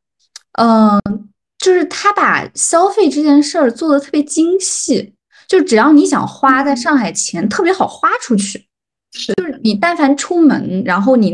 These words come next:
Speaker 2: 那天比如说你很开心，你就觉得你想要消费，或者你潜意识觉得我今天就是出来玩一下，开心一下，那你就非常非常容易把钱花出去。<laughs> 但是像北京，我觉得其实就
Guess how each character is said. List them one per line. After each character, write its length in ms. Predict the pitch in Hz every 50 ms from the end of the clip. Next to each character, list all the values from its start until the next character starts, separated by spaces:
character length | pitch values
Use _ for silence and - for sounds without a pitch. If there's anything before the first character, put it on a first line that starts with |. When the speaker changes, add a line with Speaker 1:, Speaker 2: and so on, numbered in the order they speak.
| - 240
Speaker 2:
那 120 | 262 226
天 280 | 214 - 240 214 214 220
比 100 | 214 160
如 120 | 143 147 185
说 460 | 196 - 233 214 208 214 208 208 - 190
你 120 | 202 226
很 100 | 208 170
开 240 | - - 247 220 214
心， 380 | 220 220 - 220 220 214 214 202
你 100 | 190 196
就 140 | 185 185
觉 260 | 185 185 - - - -
得 160 | 175 170 175
你 120 | 180 196 254 - -
想 200 | - 185 156 - -
要 360 | - 190 208 196 190 - 196 - _ _
消 220 | - - 175 196 180
费， 280 | - - - - - _
或 80 | - 233
者 100 | 214 185 180
你 120 | 180 170
潜 300 | 170 - - 190 143 156
意 100 | 196 247
识 140 | 247 247 208
觉 220 | 202 196 - -
得 120 | 123 135 165
我 80 | 160
今 140 | 170 175 226
天 160 | 240 247 247
就 80 | 254 262
是 80 | 214 202
出 160 | 202 - 226
来 100 | 202 202
玩 240 | 196 180 - - 196
一 40 |
下， 120 | 208 202 196
开 220 | 196 - - 214 220
心 220 | 220 220 214 190
一 40 | 185
下， 220 | 196 180 - - _ _ - - - _ _ _
那 140 | 254 240 226
你 140 | 202 190 202
就 120 | 190 175
非 300 | 170 - - - 226 226
常 180 | 226 202 196 190
非 140 | - - 175
常 160 | 190 185 170
容 160 | 156 151 139
易 60 | 135 -
把 140 | - -
钱 220 | 196 - - 220 214
花 200 | 202 - 220 190
出 160 | 196 - 226
去。 240 | 202 202 - - 214 220 196 - - - - _ _ _ _ _ -
<laughs> 520 | - 605 622 622 587 571 539 - - -
但 160 | - 330 320
是 60 | 320 320
像 300 | 294 359 320 311 311 302 - -
北 180 | - - 165
京， 300 | 160 - 220 240 254 269
我 240 | 277 247 185 165 180
觉 220 | 180 - - 110
得 140 | - 185 180
其 200 | 185 - - 185
实 180 | 190 214 220 208
就 580 | 202 202 - 262 240 214 185 170 - - -